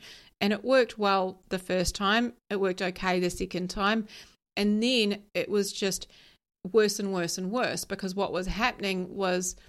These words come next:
I was spiking it. It wasn't going that high, but it was going really low after.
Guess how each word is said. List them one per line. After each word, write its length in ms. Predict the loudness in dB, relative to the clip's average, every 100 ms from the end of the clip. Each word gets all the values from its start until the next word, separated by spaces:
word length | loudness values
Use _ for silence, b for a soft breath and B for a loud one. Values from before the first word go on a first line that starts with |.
| b _ -2
I 80 |
was 160 | 0 0
spiking 540 | -4 0 0 0 0
it. 120 | -2 -4
It 100 | -2
wasn't 320 | -2 -2 0
going 300 | 0 2 0
that 200 | -2 -4
high, 420 | -4 0 2 2 0
but 120 | 0
it 80 | 0
was 120 | -2
going 320 | 0 0 0
really 560 | 2 6 8 8 6 4
low 220 | 2 2
after. 560 | 0 -4 -8 -10 -10